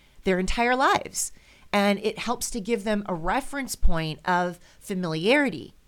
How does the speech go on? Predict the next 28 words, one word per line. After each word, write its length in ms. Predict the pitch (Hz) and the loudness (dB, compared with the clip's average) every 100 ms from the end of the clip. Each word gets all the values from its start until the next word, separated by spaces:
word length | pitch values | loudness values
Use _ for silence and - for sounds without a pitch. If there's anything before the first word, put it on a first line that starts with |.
| _ - - - - | _ -20 -20 -20 -6
So 240 | - 214 202 | 2 4 4
you 160 | 202 | 2
wanna 220 | 196 214 254 | 2 2 2
point 280 | 262 226 | 2 4
out 200 | 214 202 | 2 0
the 40 | 180 | -4
higher 460 | - 175 170 202 | -2 2 4 4
expression 540 | 214 - - 214 208 226 | 0 -4 -4 -2 -2 -6
of 80 | 208 | -6
the 100 | 220 | -4
energy 320 | 214 208 214 | -2 -4 -4
types 560 | 208 208 208 202 - - - - | -2 2 0 -2 -6 -10 -18 -12
and 120 | 151 160 | -10 -6
the 80 | |
lower 400 | 151 160 190 214 | -4 0 4 4
expression, 1000 | 214 208 - 202 202 - 208 208 202 202 - _ - | 2 -4 0 2 2 0 0 0 -2 -6 -12 _ -8
what 160 | 185 185 | -2 0
it 100 | 208 | 0
looks 240 | 196 - | -4 -2
like 180 | 190 180 | -4 -4
to 100 | - | -4
live 220 | 180 170 | -4 -4
in 60 | 170 | -6
a 60 | 156 | -8
conditioned 720 | - 147 165 185 - 214 214 | -10 -6 -2 -2 -2 -2 -2
way 340 | 214 214 214 | 2 2 2
of 220 | - 190 | 2 -2
being. 500 | 220 220 214 214 214 | -4 -4 -2 -4 -8